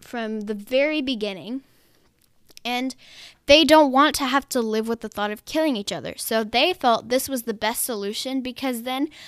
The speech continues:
they could try to ruin the capital because no one liked the capital. The capital was, like, the big force, the big tyrant that basically controlled everyone's lives. So when I was first reading the book,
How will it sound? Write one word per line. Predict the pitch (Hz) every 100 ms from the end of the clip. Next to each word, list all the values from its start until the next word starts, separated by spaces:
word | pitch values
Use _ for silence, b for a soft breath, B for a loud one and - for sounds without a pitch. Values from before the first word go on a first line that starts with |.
| B -
they | 294
could | - 269
try | - - 311 285 247
to | 233 247
ruin | 208 208 247 240
the | 220
capital | 208 - 196 214 226 247 277
because | - 202 - 214 208 208
no | 214 190 254
one | 311 185
liked | 170 151
the | 196
capital. | 196 196 202
The | 208
capital | - 240 254 254
was, | 233
like, | 220 208 B B B B _
the | 254
big | 220 _ 247 240 240 220 247 - _ _ _ _
force, | - - 269 240 240
the | - 233
big | 220 214
tyrant | - 247 226 220 208 -
that | 214 202 - _ _ _
basically | 233 233 254 247 214
controlled | - 240 220 - 214 214 -
everyone's | 226 214 208 196 196 196 202
lives. | 190 - - - - _ _ _ _ _ _ _ _ _ - _ _ _ b b b b b b b b b b _
So | - 359 349 320 -
when | 262 294
I | 359
was | 440 427
first | - 392 427
reading | 285 269 247
the | 220
book, | 233 202